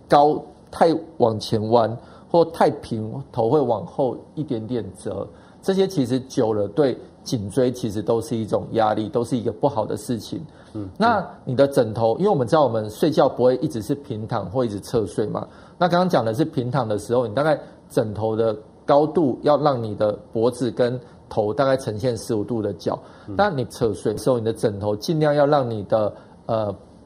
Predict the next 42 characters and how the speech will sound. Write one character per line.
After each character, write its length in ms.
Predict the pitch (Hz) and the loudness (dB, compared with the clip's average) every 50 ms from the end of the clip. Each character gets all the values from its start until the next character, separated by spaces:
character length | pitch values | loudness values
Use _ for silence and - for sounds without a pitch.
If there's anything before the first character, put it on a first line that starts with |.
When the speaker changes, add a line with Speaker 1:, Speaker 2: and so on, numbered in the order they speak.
| - - - - - - | -20 -20 -20 -14 -6 -2
Speaker 1:
脖 220 | 123 113 123 190 | 2 4 4 4
子、 180 | 185 - 143 123 - - | 4 2 0 -2 -2 -2
头 300 | - - 113 104 104 107 | -2 -2 0 0 0 -2
跟 260 | - - 131 127 131 | 0 0 0 0 -2
脊 240 | 123 - - 107 101 | -6 -8 -8 -8 -6
椎 220 | - 123 117 110 | -2 0 0 0
是 140 | 98 143 135 | 0 -4 -4
呈 240 | - 123 104 107 104 | -4 -4 -6 -6 -2
现， 200 | - 139 120 107 - - - - - - - | 0 0 0 0 -4 -12 -18 -20 -18 -8 -2
呃， 280 | - 117 107 104 - - - - - - - - | -2 0 0 -2 -4 -8 -14 -20 -20 -20 -10 -2
中 300 | 165 160 135 127 135 135 | 2 2 2 4 2 0
立 160 | 139 131 117 | 0 0 0
的 160 | 92 - - - - | -2 -4 -6 -6 -4
一 80 | - - | -6 -6
直 240 | - - - 104 | -6 -4 -8 -8
线 260 | 101 98 - 143 117 107 | -6 -4 -4 -4 -2 -4
的 80 | 101 | -6
状 240 | 92 - 120 107 95 87 | -6 -4 -4 -4 -4 -4
况。 200 | - 117 98 90 - - - | -6 -6 -6 -8 -10 -12 -10
Speaker 2:
嗯， 160 | 107 104 92 | -10 -8 -4
Speaker 1:
哦， 100 | 101 117 104 | -2 -2 -2
Speaker 2:
嗯， 60 | 92 | 2
Speaker 1:
不 40 | - | 2
要 140 | 147 151 151 | 2 2 2
是， 240 | 147 - 165 143 - - - - - - - - - | 2 0 0 0 0 -4 -12 -20 -20 -20 -18 -10 -4
呃， 260 | 113 113 110 110 107 104 - | -2 -2 -2 -2 -4 -6 -6
头 180 | - 113 117 113 | -2 0 2 2
会 140 | 131 156 143 | 2 2 2
这 100 | 143 156 | 2 0
样 160 | 135 127 127 | 0 0 -2
特 160 | - 147 127 | -2 -2 -2
别 160 | 107 110 104 | -2 -2 -6
翘 240 | - - - 131 113 | -4 -2 -2 0 0
起 180 | 107 - - 110 | -2 -4 -6 -6
来， 100 | 113 110 - 101 | -6 -6 -6 -4
或 140 | 120 123 120 | -2 -2 0
这 100 | 113 127 | 0 0
样 140 | 120 113 113 | 0 0 -2
往 180 | 110 98 95 | -4 -6 -6
后 180 | 95 127 123 110 - - | -2 0 0 -2 -2 -4
倒。 180 | - 107 - - | -6 -6 -6 -6
Speaker 2:
嗯。 60 | - | -12